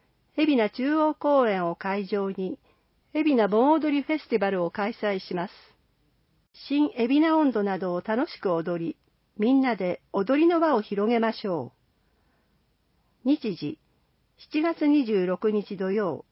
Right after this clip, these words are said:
十四時から二十時、雨天中止、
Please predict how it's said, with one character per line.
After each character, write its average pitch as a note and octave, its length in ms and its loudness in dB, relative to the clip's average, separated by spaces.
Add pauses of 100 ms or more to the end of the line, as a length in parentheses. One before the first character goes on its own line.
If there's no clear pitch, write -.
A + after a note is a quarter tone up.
(580)
十 D4+ 180 2
四 B3+ 160 2
時 G#3 100 -4
か F#3 120 -2
ら F3+ 140 -2
二 F#3+ 200 -2
十 G#3+ 280 -2
時、 D3+ 240 -6 (300)
雨 B3 100 -4
天 F3+ 260 -2
中 E3 220 -6
止、 D3+ 320 -10